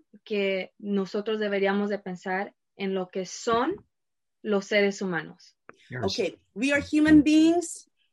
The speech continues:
Speaker 3: just like other animals.
Speaker 1: Somos seres humanos igual que otros animales.
Speaker 3: Our, the structure of our physical body is almost the same as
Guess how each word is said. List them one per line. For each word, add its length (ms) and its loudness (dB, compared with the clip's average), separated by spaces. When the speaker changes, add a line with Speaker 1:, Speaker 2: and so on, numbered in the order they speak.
Speaker 3:
just 240 2
like 340 0
other 320 0
animals. 840 -4
Speaker 1:
Somos 420 -2
seres 460 0
humanos 580 -2
igual 580 0
que 280 -4
otros 920 -2
animales. 760 0
Speaker 3:
Our, 320 4
the 140 0
structure 640 0
of 140 0
our 240 2
physical 640 -4
body 800 -2
is 160 -6
almost 320 -4
the 120 -4
same 520 2
as 320 0